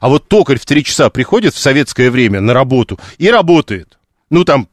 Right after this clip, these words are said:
уже про свет поговорили, всё. А если несчастный случай?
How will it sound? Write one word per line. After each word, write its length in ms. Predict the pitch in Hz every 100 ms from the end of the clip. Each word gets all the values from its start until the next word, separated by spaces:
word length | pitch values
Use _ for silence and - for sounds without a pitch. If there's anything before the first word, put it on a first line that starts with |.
| -
уже 220 | 135 156
про 160 | 165
свет 320 | 151 180 214 -
поговорили, 320 | 147 147 -
всё. 160 | 135 - - -
А 120 | 113
если 200 | 160 165
несчастный 520 | 180 160 - - 131
случай? 480 | - 151 117 - -